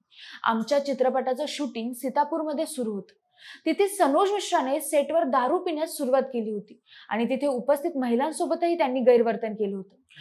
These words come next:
उत्तर प्रदेशातील अनेक मुलींनी त्यांच्या विरुद्ध तक्रार केली.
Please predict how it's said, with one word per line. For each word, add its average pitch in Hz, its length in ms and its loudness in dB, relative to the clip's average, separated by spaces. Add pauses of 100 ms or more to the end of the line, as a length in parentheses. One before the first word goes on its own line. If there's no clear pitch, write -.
(240)
उत्तर 415 400 4
प्रदेशातील 311 640 2 (120)
अनेक 339 300 4
मुलींनी 294 320 4
त्यांच्या 247 320 2
विरुद्ध 226 260 0
तक्रार 220 340 -2
केली. 202 340 -10